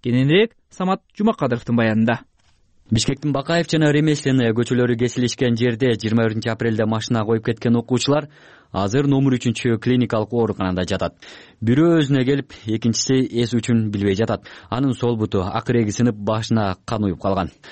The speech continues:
Speaker 2: Балдар ооруканасынын башкы дарыгеринин орун басары Данияр Шайбеков Азаттыкка билдиргендей, оор абалдагы окуучунун саламаттыгы кандай жагдайда өнүгөрүнө азыр айтуу кыйын болуп турат.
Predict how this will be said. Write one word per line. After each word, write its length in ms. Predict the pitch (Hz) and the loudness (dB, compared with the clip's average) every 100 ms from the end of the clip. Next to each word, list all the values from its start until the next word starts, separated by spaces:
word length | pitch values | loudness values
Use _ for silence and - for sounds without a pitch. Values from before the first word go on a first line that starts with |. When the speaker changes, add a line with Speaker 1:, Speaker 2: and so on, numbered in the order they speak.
| - - | -20 -10
Speaker 2:
Балдар 300 | 92 104 117 | -2 0 0
ооруканасынын 560 | 123 120 127 120 123 117 | 0 0 0 0 0 0
башкы 240 | 117 - | 0 -2
дарыгеринин 420 | 120 117 120 113 | -2 0 0 2
орун 220 | 120 123 120 | 2 2 0
басары 340 | 113 123 143 | 0 -2 0
Данияр 380 | 123 110 117 110 | 0 2 2 0
Шайбеков 480 | - 117 123 - - | -2 -2 -2 -4 -6
Азаттыкка 480 | 110 110 104 - 113 | -4 -2 -4 -4 -4
билдиргендей, 580 | 110 113 117 120 139 123 - | 0 0 2 2 2 0 -2
оор 240 | 110 123 | -2 0
абалдагы 480 | 123 120 120 113 120 | 0 0 -2 0 -2
окуучунун 640 | - 113 110 113 113 117 | -2 -6 -2 -2 0 0
саламаттыгы 640 | 110 113 110 110 110 127 127 - | 0 -2 -2 -2 -2 0 0 -4
кандай 360 | - 98 113 | -4 -2 0
жагдайда 580 | 113 110 113 113 113 110 113 | 0 -2 -2 0 0 0 -2
өнүгөрүнө 760 | 117 113 104 101 101 113 117 98 - - - | 0 2 2 2 2 2 2 0 -8 -20 -10
азыр 240 | 107 110 | -8 -4
айтуу 260 | 104 92 95 | -6 -4 -6
кыйын 240 | - 110 | -2 0
болуп 160 | 90 90 | 0 -2
турат. 300 | 101 - - | -2 -4 -8